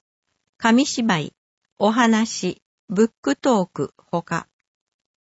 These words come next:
水曜日お話し会。二歳から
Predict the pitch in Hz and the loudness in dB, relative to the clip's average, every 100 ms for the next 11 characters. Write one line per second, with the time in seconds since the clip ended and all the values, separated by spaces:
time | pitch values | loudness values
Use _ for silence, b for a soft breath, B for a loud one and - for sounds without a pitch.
0 | _ _ _ _ _ _ - 277 277 269 | _ _ _ _ _ _ -4 0 2 2
1 | 247 175 165 - - 180 214 202 220 - | 2 0 -4 -8 -6 -2 0 0 -2 -6
2 | - 156 - _ _ _ _ _ _ _ | -4 -4 -6 _ _ _ _ _ _ _
3 | _ _ _ 247 320 247 202 180 - 156 | _ _ _ -4 -2 0 -2 -2 -4 -4
4 | 151 | -4